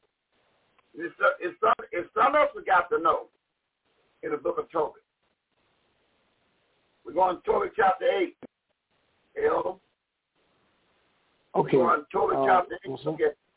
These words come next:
Speaker 1: around the verse eight. Tobit chapter four, I mean chapter eight, four through eight. See, it's no accident, anything to bring out Yahweh's word. So,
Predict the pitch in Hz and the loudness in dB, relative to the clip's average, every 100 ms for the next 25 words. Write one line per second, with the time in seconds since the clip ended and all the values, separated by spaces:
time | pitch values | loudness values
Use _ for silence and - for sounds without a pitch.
0 | _ - 349 349 339 480 466 - 359 339 | _ 2 2 2 -2 -2 -4 -4 -10 -10
1 | _ _ _ _ _ _ _ _ _ _ | _ _ _ _ _ _ _ _ _ _
2 | _ _ - - - - - - - - | _ _ 0 0 0 -4 -6 0 0 0
3 | 440 - 403 170 160 165 _ _ _ 165 | -6 2 4 6 4 2 _ _ _ -6
4 | 180 - 370 - 151 - - _ _ _ | -6 0 -2 0 -2 -2 -4 _ _ _
5 | _ _ _ _ _ _ _ _ - - | _ _ _ _ _ _ _ _ 2 2
6 | 175 160 156 - - _ _ _ _ _ | 2 -2 -2 -2 -6 _ _ _ _ _
7 | _ _ _ _ _ _ _ 427 415 381 | _ _ _ _ _ _ _ -10 -10 -12
8 | _ _ _ _ _ _ - 370 277 - | _ _ _ _ _ _ -20 -12 0 2
9 | 214 214 - 160 160 - _ - 202 196 | 4 2 -2 -4 -4 -6 _ -8 -6 -2
10 | 175 175 170 156 147 _ _ _ _ _ | -2 -2 -2 -8 -10 _ _ _ _ _
11 | - 143 185 175 165 - _ 127 151 160 | -6 0 2 2 0 -2 _ -2 -2 0
12 | 156 160 151 139 151 160 156 160 - _ | 2 4 2 0 0 2 0 -2 -14 _
13 | _ _ _ _ _ _ _ _ _ _ | _ _ _ _ _ _ _ _ _ _
14 | _ _ _ - - 339 | _ _ _ 2 2 2